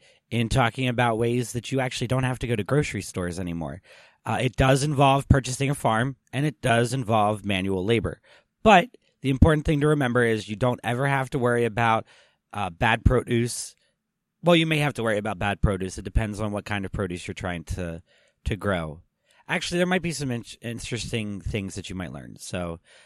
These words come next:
just tune in next week. Uh, Marty's going to show us the way, and hopefully, uh, we'll be able to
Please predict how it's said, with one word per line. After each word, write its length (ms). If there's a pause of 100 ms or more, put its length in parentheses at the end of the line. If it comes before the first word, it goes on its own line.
just 220
tune 140
in 100
next 240
week. 260 (360)
Uh, 260
Marty's 360
going 360
to 500 (100)
show 280
us 220
the 100
way, 500
and 240
hopefully, 500 (280)
uh, 200
we'll 140
be 160
able 180
to 400